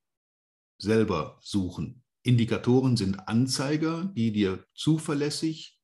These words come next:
rechtzeitig anzeigen, wann es zu viel wird. Und dann musst du dafür Lösungen finden. Dazu bist du mehr oder weniger selbstständig in deinem Gebiet. Du bist eine Art Account Manager, du bist das Profit Center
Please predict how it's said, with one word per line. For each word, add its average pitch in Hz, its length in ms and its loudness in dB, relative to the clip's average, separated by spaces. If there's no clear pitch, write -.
rechtzeitig 123 800 -2
anzeigen, 107 840 0
wann 113 240 2
es 120 160 2
zu 110 100 -6
viel 101 300 -2
wird. - 260 -16
Und 147 120 4
dann 156 140 6
musst 131 200 4
du 160 60 2
dafür 127 280 0
Lösungen 113 500 4
finden. - 460 -10
Dazu 117 460 2
bist 117 280 2
du 107 100 2
mehr 110 240 4
oder 98 180 -2
weniger 104 340 0
selbstständig 117 600 -2
in 104 120 0
deinem 92 200 -4
Gebiet. 101 380 -2
Du 101 80 -2
bist 107 240 0
eine 90 140 -2
Art 90 180 -8
Account 131 440 -2
Manager, 123 420 0
du 107 100 -2
bist 95 220 -4
das - 200 -6
Profit 127 380 -2
Center 131 640 -2